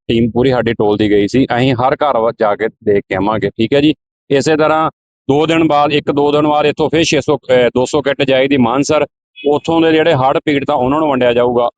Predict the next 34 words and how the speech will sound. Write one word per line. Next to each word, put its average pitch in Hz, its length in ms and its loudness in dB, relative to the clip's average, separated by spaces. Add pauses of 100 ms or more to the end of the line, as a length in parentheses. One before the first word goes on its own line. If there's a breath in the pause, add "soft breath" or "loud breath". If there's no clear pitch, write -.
ਅਗਲੇ 170 220 2
ਦਿਨ 170 160 2
ਫਿਰ 175 100 2
ਦੋ 143 180 0
ਸੌ 151 160 -2
ਕਿੱਟ 151 220 -2
ਸਾਡੀ 143 240 0
ਹੁਸ਼ਿਆਰਪੁਰ 127 540 0
ਪ੍ਰੋਜੈਕਟ 120 440 -2
ਸਾਡਾ 123 220 -2
ਚੱਲ 107 220 -2
ਰਿਹਾ 120 240 2
ਪਾਥ 110 200 -2
ਇੰਡੀਆ 101 260 0
ਦਾ, 135 160 0 (440)
ਉੱਥੇ 147 360 -2
ਜਿਹੜੇ 160 260 2
ਵੀ 170 320 2
ਵਾਰਡ 127 320 2
ਦੇ, 135 260 0 (180)
ਮਤਲਬ, 120 320 -2
ਗਰੀਬ 120 240 0
ਲੋਕ 117 300 2
ਆ, 127 100 2
ਜਿਨ੍ਹਾਂ 127 360 -2
ਨੂੰ 131 180 -2 (300)
ਸਮੱਗਰੀ 117 440 -2
ਦੀ 127 100 0
ਲੋੜ 110 280 2
ਆ, 127 100 -2
ਉਹਨਾਂ 123 200 0
ਨੂੰ 127 80 0
ਵੰਡੀ 101 240 -2
ਜਾਊਗੀ। 95 480 0